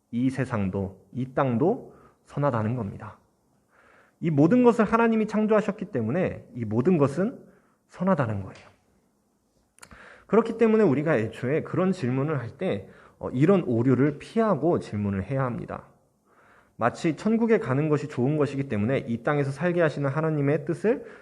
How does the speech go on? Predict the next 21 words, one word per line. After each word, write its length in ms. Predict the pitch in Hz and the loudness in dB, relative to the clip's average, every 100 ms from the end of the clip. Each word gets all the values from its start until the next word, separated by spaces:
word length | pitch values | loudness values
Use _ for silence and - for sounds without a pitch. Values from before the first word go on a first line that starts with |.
| _ | _
이해할 260 | - 113 120 | -2 2 2
수 120 | 113 | 0
없다? 360 | 98 - 175 - - _ _ _ _ _ _ _ | -8 -4 -4 -4 -16 _ _ _ _ _ _ _
아니라는 460 | 98 127 127 98 | -4 0 2 0
거예요. 240 | - - - _ _ _ _ _ _ _ | -4 -14 -20 _ _ _ _ _ _ _
하나님께서는 880 | - 175 175 156 143 165 196 110 - - | -4 0 0 0 0 2 0 0 -10 -10
천국에 400 | - 226 226 226 | -4 -2 0 2
가는 220 | 175 170 | 4 4
것도 200 | 156 151 | 0 -2
좋은 300 | 135 123 139 | 0 2 2
것으로 500 | 127 113 120 117 - | 2 0 0 0 -2
여기시고 640 | 101 95 95 101 107 - - - - _ - | -6 -6 -8 -8 -8 -10 -18 -20 -20 _ 0
또 260 | 240 302 - | 0 0 -2
이 200 | 123 123 | -2 2
땅에 200 | 180 170 | 2 2
사는 320 | - 226 240 | 0 0 2
것도 340 | 202 208 240 | 0 0 0
좋은 280 | 240 135 151 | 0 0 2
것으로 280 | 147 120 120 | 0 -2 -2
여기신다는 540 | 98 107 - - 107 | 0 -4 -8 -10 -10
겁니다. 300 | 98 - - | -10 -18 -20